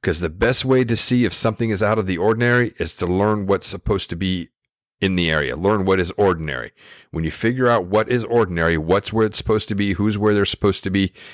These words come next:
it's a lot easier to pick out something that's not supposed to be there. Learn how people act. What do people do? When it's a hundred degrees outside and you see somebody wearing a long black jacket,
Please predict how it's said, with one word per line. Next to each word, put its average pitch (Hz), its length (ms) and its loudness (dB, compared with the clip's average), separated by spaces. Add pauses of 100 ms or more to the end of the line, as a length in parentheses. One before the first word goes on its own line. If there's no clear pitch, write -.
(140)
it's - 160 -2
a 85 60 -2
lot 92 260 2
easier 87 240 0
to - 20 -4
pick - 320 0
out 85 160 2
something 87 340 -4
that's 76 220 -8
not 80 240 -2
supposed 80 380 -6
to 73 80 -12
be 71 160 -6
there. - 220 -12 (1200)
Learn 104 240 2
how 104 160 4
people 98 420 -2
act. - 380 -2
What 101 180 2
do 101 120 -2
people 95 340 -4
do? 85 320 2 (440)
When 98 140 0
it's - 260 -2
a 92 120 -4
hundred 135 240 2
degrees 120 380 0
outside 92 400 2
and 80 100 -4
you 95 80 -2
see 110 220 -2
somebody 110 280 -2
wearing 101 220 0
a 90 40 -2
long 101 300 0
black 107 280 0
jacket, 107 480 -2